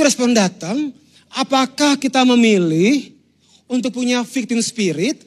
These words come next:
atau kita memilih untuk punya yang namanya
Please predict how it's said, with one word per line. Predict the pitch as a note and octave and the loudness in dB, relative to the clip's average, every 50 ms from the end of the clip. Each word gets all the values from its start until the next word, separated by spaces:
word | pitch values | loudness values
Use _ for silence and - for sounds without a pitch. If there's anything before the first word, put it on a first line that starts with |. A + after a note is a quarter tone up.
| - | -6
atau | A#3 C#4 C#4+ - - - D#4+ D#4 D#4+ D#4+ C#4+ G3 - - - - - - | -4 -4 -4 -4 -2 0 0 2 2 2 0 -4 -6 -10 -20 -20 -20 -16
kita | - - B3+ B3+ | -8 -2 0 2
memilih | B3 A#3+ A3+ A3+ A#3+ C4 C4+ C4+ C#4 C#4 B3 - - - _ | 2 4 4 4 2 2 2 2 2 0 -2 -4 -8 -14 _
untuk | - B3 C4 A#3+ - A#3 | 0 0 2 4 2 2
punya | A3 - A#3+ B3 B3+ B3 A#3+ A#3+ A#3+ A#3 - - - | 2 4 2 4 4 4 2 2 0 -4 -8 -12 -6
yang | - G#3 A3+ | -2 0 2
namanya | A#3 A3 A3 A3 A#3 A#3 A3+ A3+ A3+ G#3 | 2 2 2 2 2 4 4 2 2 0